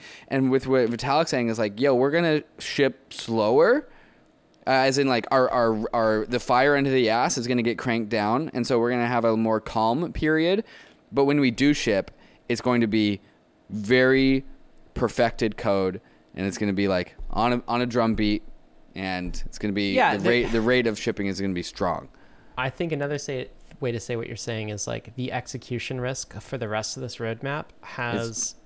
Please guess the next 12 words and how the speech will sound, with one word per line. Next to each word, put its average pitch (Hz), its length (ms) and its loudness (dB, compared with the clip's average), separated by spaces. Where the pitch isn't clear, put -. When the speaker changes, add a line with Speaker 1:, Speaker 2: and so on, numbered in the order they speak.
Speaker 1:
dropped. 104 200 0
Speaker 2:
dropped 107 580 -4
Speaker 1:
Bigly. 101 120 0
Speaker 2:
significantly. 110 840 -8
Speaker 1:
Yeah. 85 160 -8
Speaker 2:
And 120 520 -4
this 117 240 -4
is 127 120 -10
from 120 200 -6
a 110 100 -4
perception 117 600 -6
perspective, 131 720 -8